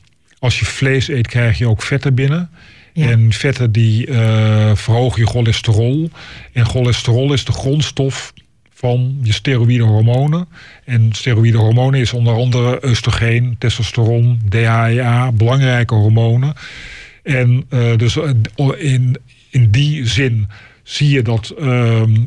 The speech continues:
Speaker 1: vlees eten dus je hormonen kan, kunnen stimuleren. En ik weet, ehm, ik heb ooit deze vraag een keer aan een hormoonspecialist gesteld. En die zegt dat als je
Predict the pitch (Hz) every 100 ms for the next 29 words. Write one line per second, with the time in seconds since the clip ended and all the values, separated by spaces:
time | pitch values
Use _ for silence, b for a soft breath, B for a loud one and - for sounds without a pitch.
0 | - - 139 127 - 156 117 113 110 113
1 | 101 110 107 113 113 127 143 - 139 139
2 | - 131 123 143 135 127 135 135 151 175
3 | B B B - 120 113 131 131 120 -
4 | - 127 117 117 113 110 120 156 139 117
5 | 131 117 - 135 120 - 123 123 120 117
6 | 113 104 B B B B - 117 120 135
7 | 147 151 127 - 135 131 139 - - 139
8 | 135 127 117 135 120 135 - 120 139 120
9 | - - 123 113